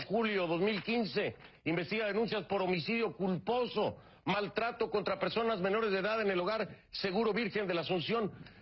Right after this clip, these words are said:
Presidente, y de ahí le puedo dar diez más. Mi pregunta es, ¿todo esto son delitos cometidos por funcionarios del Estado, de su Estado, del gobierno? ¿Qué se va a hacer con estas denuncias?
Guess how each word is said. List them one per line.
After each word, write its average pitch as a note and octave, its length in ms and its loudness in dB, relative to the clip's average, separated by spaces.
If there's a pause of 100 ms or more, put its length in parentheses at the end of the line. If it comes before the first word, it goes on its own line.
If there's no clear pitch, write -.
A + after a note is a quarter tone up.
(160)
Presidente, A3 640 0
y G#3 80 0
de F#3+ 80 2
ahí A3+ 120 0
le A3+ 100 -2
puedo A3 280 2
dar A3 240 0 (220)
diez F#3+ 400 -2
más. F3 500 -2
Mi F3+ 140 -2
pregunta F#3 520 2
es, - 360 -4 (340)
¿todo A3+ 280 2
esto D#3+ 340 -2 (400)
son A3 240 0
delitos G3+ 500 0 (240)
cometidos F#3 520 2
por D#3+ 160 0
funcionarios E3+ 520 2
del D#3 140 2
Estado, D3+ 480 -2 (380)
de D#3 120 0
su F#3+ 160 2
Estado, F3+ 520 0 (320)
del E3+ 180 0
gobierno? F3 560 0 (960)
¿Qué A3 100 2
se A#3 160 0
va A3 80 2
a G#3+ 40 -2
hacer G#3+ 300 0
con F#3 140 2
estas E3+ 220 0
denuncias? D#3+ 420 2